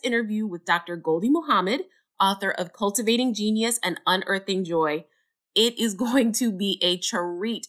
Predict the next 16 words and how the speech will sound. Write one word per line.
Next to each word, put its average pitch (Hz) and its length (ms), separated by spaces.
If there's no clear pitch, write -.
I 180 80
had 202 180
so 226 580
much 196 400
fun 170 360
interviewing 226 540
her. 196 520
She - 260
is 220 140
just 196 340
an 185 140
amazing 202 680
person. 175 520
She 196 200
is 170 120
funny 247 520